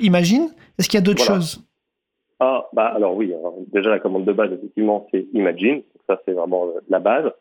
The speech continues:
Speaker 2: Ensuite, euh, dans les commandes utiles, par exemple, on peut voir la commande, euh, slash. À chaque fois, les commandes commencent par un slash et blend. Donc blend, en anglais, si je dis pas de bêtises, ça veut dire mélanger, mixer, quelque chose comme ça. Et là, en fait, c'est une autre commande qui va nous permettre de mélanger,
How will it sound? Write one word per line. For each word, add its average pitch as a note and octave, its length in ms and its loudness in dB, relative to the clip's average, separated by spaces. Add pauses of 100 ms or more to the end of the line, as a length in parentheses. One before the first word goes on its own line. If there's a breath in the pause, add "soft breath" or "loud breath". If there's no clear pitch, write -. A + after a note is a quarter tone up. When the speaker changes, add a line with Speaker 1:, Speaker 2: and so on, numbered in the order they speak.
(320)
Speaker 2:
Ensuite, C#3 480 0
euh, F#2+ 300 0
dans F2+ 100 -4
les E2+ 120 -2
commandes G2+ 420 0 (100)
utiles, C#3 400 -4
par F#2+ 120 2
exemple, G2+ 260 0
on F#2+ 60 -8
peut F#2 100 -4
voir G#2+ 160 0
la F#2 80 -2
commande, G#2 480 -2 (100)
euh, - 40 -6 (260)
slash. A#2 260 2
À - 60 -20
chaque A#2 160 -2
fois, C#3 100 2
les A#2 80 0
commandes A#2+ 380 0
commencent A2 320 0 (120)
par F2 140 -2
un E2+ 140 -2 (160)
slash C3 340 -2 (320)
et G#2 120 2
blend. F#2+ 340 0 (180)
Donc E2+ 140 -6
blend, F#2+ 340 0
en F2+ 120 -2
anglais, G2 340 -2
si G2 80 -12
je F#2+ 60 -6
dis F#2 40 -4
pas A#2 120 0
de G2 40 -6
bêtises, G#2+ 300 -4
ça G#2 80 0
veut F2+ 60 -2
dire F#2 120 2
mélanger, G#2 560 0 (140)
mixer, A2+ 480 -2
quelque - 260 -2
chose G2+ 160 -8
comme G2 180 -2
ça. - 200 -4 (600)
Et G2+ 120 2
là, B2 160 4
en A#2 60 -4
fait, C3+ 240 -4
c'est G2 60 0
une F2+ 180 -2
autre D3 220 0
commande A2 360 -2
qui A#2 60 -4
va F#2 80 -4
nous F#2 100 -2
permettre A2 320 -2
de F#2 80 -4
mélanger, G#2+ 640 0